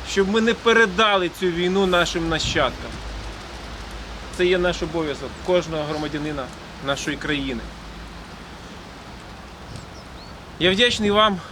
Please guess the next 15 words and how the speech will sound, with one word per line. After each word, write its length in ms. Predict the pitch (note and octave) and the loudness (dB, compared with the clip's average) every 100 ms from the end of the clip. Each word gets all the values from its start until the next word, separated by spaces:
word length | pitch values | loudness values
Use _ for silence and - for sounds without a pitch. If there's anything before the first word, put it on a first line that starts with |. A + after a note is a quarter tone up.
| - - | -14 -12
всім 240 | - F#3+ | 0 2
і 40 | F3+ | 2
кожному, 520 | F#3+ G3+ E3 D3+ B2+ A2 - - - - - - | 2 2 2 -4 -6 -10 -14 -16 -16 -16 -16 -16
за 100 | - | -2
те, 80 | F3+ | -2
що 180 | - F3 | 0 -2
ви 60 | |
прийшли 420 | E3+ E3+ - F#3 | -2 -6 0 0
провести 520 | F3 F3 E3 - E3+ D3 - | 2 0 0 -2 -2 -2 -6
в 20 | D#3 | -8
останню 420 | - F3+ E3 D3+ | -2 0 0 -2
путь 240 | C3 B2+ - - - - - - - - - D3 | -8 -10 -10 -16 -18 -18 -18 -16 -16 -16 -10 -6
наших 260 | C#3+ D3 | -6 -6
полеглих 520 | - E3 E3 D#3 C#3 B2 | -4 0 2 0 -2 -6
воїнів. 360 | D3+ D3 B2+ | -2 -2 -2